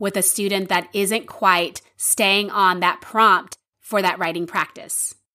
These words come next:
Number four, reinforce the expectation. This is not writer's workshop, and it is important to keep the expectations for writing prompts and for writer's workshop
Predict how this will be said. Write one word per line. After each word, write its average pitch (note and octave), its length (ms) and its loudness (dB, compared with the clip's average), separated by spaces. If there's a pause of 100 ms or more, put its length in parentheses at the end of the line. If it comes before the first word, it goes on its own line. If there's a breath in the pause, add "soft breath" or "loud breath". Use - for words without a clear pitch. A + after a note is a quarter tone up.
(600)
Number D4+ 300 4
four, A3 560 2
reinforce A3+ 880 2
the A#3+ 180 -6
expectation. G3+ 1040 -6 (600)
This D#4 300 4
is F#4+ 260 0
not A#3 500 4 (100)
writer's A3 440 0
workshop, F#3+ 580 -6
and A3+ 140 2
it A#3+ 80 4
is C#4+ 160 4
important C#4 720 2 (120)
to C4 120 -2
keep A#3+ 440 -4
the A#3+ 160 -4
expectations A#3 1080 -2 (160 soft breath)
for G3 520 2 (160)
writing G#3+ 520 2
prompts G4+ 560 2 (260 soft breath)
and C#4 480 0
for G#3+ 340 2
writer's A#3 640 2
workshop A#3 640 -2